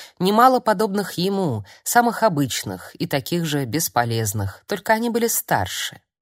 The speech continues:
Юна сидела на крылечке, пеленала в рогожку соломенную куклу. «Ой, давно вас не было!» —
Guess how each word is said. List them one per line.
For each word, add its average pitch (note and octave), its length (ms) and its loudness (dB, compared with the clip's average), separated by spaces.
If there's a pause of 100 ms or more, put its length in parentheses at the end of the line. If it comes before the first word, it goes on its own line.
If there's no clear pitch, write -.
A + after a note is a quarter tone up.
(580)
Юна D4+ 400 6
сидела B3 420 2
на D#3+ 140 2
крылечке, G#3+ 800 -2 (220)
пеленала G3+ 460 2
в C3 60 -4
рогожку C3 420 0
соломенную B2+ 640 0
куклу. A#2 520 -8 (880)
«Ой, A#3 460 6 (120)
давно C#4+ 380 8
вас F#4+ 260 4
не C#4 240 6
было!» — D4 380 4